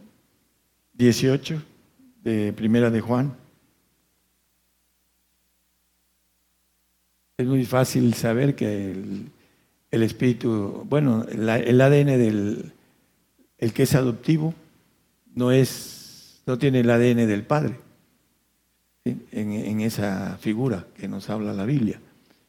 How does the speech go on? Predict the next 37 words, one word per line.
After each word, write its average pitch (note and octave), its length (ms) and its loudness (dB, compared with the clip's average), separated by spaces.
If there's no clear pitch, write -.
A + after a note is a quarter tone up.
Eh, G#2+ 160 -2
sabemos C#3+ 440 4
que D3 100 4
cualquiera B2+ 400 4
que D3 80 4
es C#3 100 4
nacido C#3 320 4
de C3+ 60 4
Dios C#3 160 4
no C3 160 -2
peca. A#2 320 -2
¿Por A#2 140 -4
qué D#3 120 4
no E3 180 2
peca E3 200 4
el D#3 40 2
nacido D3+ 360 4
de C#3+ 40 4
Dios? D#3+ 280 2
Porque A2+ 220 0
tiene C#3+ 220 6
el D3 60 8
Espíritu D3 400 4
de C3+ 80 8
vida D3 180 8
en C3+ 80 4
Cristo C#3 260 2
Jesús, C3 300 2
que C#3+ 140 0
lo B2+ 100 2
ha - 20 4
librado C3+ 360 4
de C3+ 80 0
la A#2+ 100 2
ley B2 160 2
del B2+ 160 2
pecado B2 480 -2